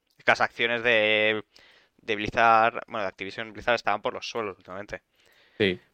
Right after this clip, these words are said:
Speaker 1: Por, eh,
Speaker 2: Sí,
Speaker 1: las
Speaker 2: sí,
Speaker 1: ventas
Speaker 2: sí.
Speaker 1: de Call of Duty que no habían vendido lo que esperaban,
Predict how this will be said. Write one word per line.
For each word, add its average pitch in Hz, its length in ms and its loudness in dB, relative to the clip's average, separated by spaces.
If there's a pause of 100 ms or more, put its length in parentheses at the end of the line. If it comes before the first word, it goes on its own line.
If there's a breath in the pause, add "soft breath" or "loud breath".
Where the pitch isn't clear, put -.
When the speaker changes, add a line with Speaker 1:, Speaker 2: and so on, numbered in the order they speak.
Speaker 1:
Por, 110 240 2
eh, 110 40 4
Speaker 2:
Sí, 110 40 4
Speaker 1:
las 110 80 2
Speaker 2:
sí, 110 60 0
Speaker 1:
ventas - 180 2
Speaker 2:
sí. - 40 6
Speaker 1:
de 117 40 -2
Call 117 120 0
of 107 40 -2
Duty 120 200 -4
que 113 40 0
no 110 60 -4
habían 110 180 -2
vendido 107 280 -8
lo 104 100 -6
que - 80 -10
esperaban, 127 800 4